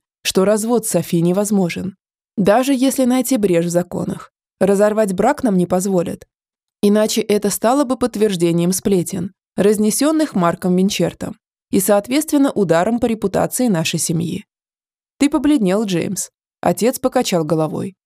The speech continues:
«Не мешало бы и тебе отдохнуть перед ужином. К слову, скажи на милость, что с твоей женой сегодня? Ее состояние очень походило на опьянение».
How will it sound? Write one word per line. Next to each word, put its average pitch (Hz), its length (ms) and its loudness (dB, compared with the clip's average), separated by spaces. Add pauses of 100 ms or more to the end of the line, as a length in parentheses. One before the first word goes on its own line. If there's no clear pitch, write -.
(180)
«Не 208 140 4
мешало 294 380 2
бы 254 120 0
и 262 120 -2
тебе 262 280 0
отдохнуть 170 460 -2
перед 190 260 -2
ужином. 196 460 -4 (420)
К - 60 -10
слову, 214 480 0 (240)
скажи 196 380 0
на 302 140 4
милость, 175 500 -2 (220)
что 277 240 0
с - 60 -4
твоей 185 300 2
женой 180 320 0
сегодня? 214 580 -2 (320)
Ее 208 200 4
состояние 247 760 2
очень 247 340 0
походило 165 500 0
на 180 120 0
опьянение». 196 680 -2